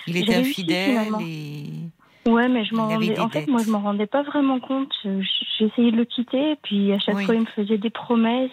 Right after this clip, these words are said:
Speaker 2: euh, et puis, euh, je restais, et, euh, et un jour, j'ai réussi, euh, sur un coup de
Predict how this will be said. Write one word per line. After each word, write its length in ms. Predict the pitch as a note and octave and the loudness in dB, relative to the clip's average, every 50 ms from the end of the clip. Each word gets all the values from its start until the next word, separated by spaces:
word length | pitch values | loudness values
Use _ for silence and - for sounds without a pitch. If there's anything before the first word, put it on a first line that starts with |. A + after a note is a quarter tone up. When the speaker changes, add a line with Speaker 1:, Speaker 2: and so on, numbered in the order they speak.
| - - | -4 -4
Speaker 2:
euh, 180 | A3 G3 F#3+ G3 G3+ - _ - - - - - - - - - - - _ _ _ _ _ _ _ - | -4 -2 -2 -4 -6 -10 _ -20 -20 -20 -20 -20 -20 -20 -20 -20 -20 -20 _ _ _ _ _ _ _ -2
et 140 | G3+ G3 | 0 0
puis, 800 | - - - - G3+ G3 G3 G3 F#3+ F#3 F3+ F#3 F3+ F3+ F3+ F#3+ - - | 0 0 0 2 4 4 4 4 4 2 2 2 0 0 -2 -2 -2 -2
euh, 240 | G3 F#3+ F#3 F#3+ - - - - - - _ _ _ _ _ - | 0 0 0 0 -2 -4 -6 -8 -12 -18 _ _ _ _ _ 0
je 140 | G3 F#3 | 2 2
restais, 720 | G#3 - G3+ G#3 G3 - - - A3 A3+ A#3 A#3+ A#3+ A#3+ A#3+ | 4 4 4 2 2 0 -2 0 2 2 4 2 2 0 0
et, 420 | A#3 A3 G3 F#3 F#3 F#3 F#3 - F#3+ | -2 -2 -4 -4 -4 -4 -4 -6 -6
euh, 120 | F#3+ F#3+ F3+ - _ _ _ - _ | -6 -8 -10 -12 _ _ _ -10 _
et 100 | G#3 G3 | 0 2
un 120 | F#3+ G3 G3+ | 2 4 4
jour, 220 | G3 B3 B3 B3 | 4 4 4 4
j'ai 140 | A3+ F#3+ F#3 | 2 2 2
réussi, 560 | G3 G#3 G#3+ A3 A3+ A3 - - A#3 A#3 A#3 | 2 2 2 0 0 -2 -2 -2 0 0 0
euh, 140 | G#3 F#3 F3+ | 0 0 -2
sur 220 | - - G#3 G3+ | -4 -4 0 0
un 100 | G#3 G3+ | 0 0
coup 160 | F#3+ - A3 | 2 0 -2
de 60 | G3+ | -2